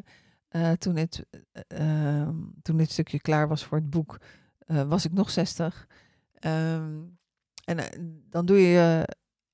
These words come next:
ongeveer veertig jaar ben je al, eh, aan de slag met je relatie-C V, je relatieloopbaan. En dan na veertig jaar begrijp je jezelf pas ten diepste.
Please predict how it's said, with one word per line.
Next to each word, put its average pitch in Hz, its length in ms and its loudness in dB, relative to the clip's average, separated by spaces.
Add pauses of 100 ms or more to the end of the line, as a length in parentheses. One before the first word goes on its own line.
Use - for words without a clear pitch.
(100)
ongeveer 180 600 4
veertig - 640 0
jaar 170 480 4
ben 175 200 0
je 165 140 2
al, 156 420 0
eh, 151 500 -4 (200)
aan 165 220 -4
de 160 60 -2
slag 185 540 0
met 156 240 -2
je 147 220 0 (460)
relatie-C 160 920 2
V, 180 340 2
je 156 120 0
relatieloopbaan. 165 1400 4 (460)
En 165 120 -4
dan 175 160 2
na 170 140 2
veertig 196 520 0
jaar 175 520 4
begrijp 170 420 2
je 165 80 -2
jezelf 165 440 2
pas - 440 0
ten 156 220 2
diepste. 151 520 0